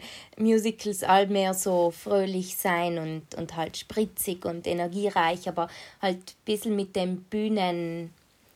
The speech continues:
ähm, Technischen sozusagen, dass man das vereint und, äh, Tanz und eben damit da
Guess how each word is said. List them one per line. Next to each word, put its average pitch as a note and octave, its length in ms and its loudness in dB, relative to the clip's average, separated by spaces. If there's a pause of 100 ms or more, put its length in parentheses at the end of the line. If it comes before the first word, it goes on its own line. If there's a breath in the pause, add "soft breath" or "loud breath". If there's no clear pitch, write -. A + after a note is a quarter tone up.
(540 loud breath)
ähm, F#3 440 -2
Technischen G#3 680 2
sozusagen, G3 720 0
dass F#3 200 0
man F#3+ 140 0
das G3 200 -2
vereint G3 760 2
und, F#3 320 -4 (160)
äh, F3+ 420 6 (720 loud breath)
Tanz G#3 480 6
und F#3+ 260 -2
eben G#3 220 4
damit G3+ 360 4
da F#3 340 6